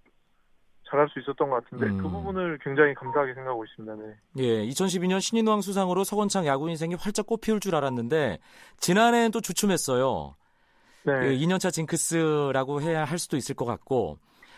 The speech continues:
Speaker 2: 그런데 올해 다시 더 강해졌단 말이에요.
Speaker 1: 네.
Speaker 2: 어떤 준비를 한 건가요?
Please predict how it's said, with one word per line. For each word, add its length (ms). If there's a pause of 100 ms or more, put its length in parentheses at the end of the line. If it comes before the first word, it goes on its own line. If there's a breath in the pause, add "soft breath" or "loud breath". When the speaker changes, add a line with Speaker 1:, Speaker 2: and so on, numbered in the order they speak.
Speaker 2:
그런데 220
올해 240
다시 500
더 260
강해졌단 560
말이에요. 480 (540)
Speaker 1:
네. 80 (260)
Speaker 2:
어떤 300
준비를 380
한 80
건가요? 380